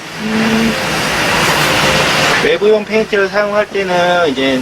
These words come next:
내부용 페인트보다 이제 뭐든 다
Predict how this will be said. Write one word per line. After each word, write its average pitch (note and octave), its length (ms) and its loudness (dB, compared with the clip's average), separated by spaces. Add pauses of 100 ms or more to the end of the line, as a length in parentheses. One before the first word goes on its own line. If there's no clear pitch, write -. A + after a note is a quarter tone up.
(120)
내부용 F3 380 2
페인트보다 D3 920 0 (200)
이제 - 260 -2 (1000)
뭐든 D3+ 320 0
다 C3+ 160 -4